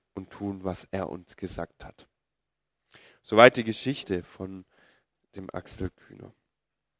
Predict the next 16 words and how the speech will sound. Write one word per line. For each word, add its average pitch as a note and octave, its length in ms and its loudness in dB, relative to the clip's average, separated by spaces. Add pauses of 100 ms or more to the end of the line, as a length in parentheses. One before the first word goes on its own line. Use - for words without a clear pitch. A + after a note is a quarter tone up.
(520)
Steckt - 300 -8
viel A2 320 -2
Wahres G2 440 -4
drin, G2+ 360 -14 (500)
in F#2+ 120 -18
dem, G#2+ 180 4
was G2+ 180 6
er G#2 160 4
geschrieben G#2 540 -10
hat. - 240 -20 (880)
Denn B2+ 120 4
nur D#3 180 8
wer C#3+ 180 12
wirklich D#3+ 380 4
auch D3 180 10
mal C#3 200 10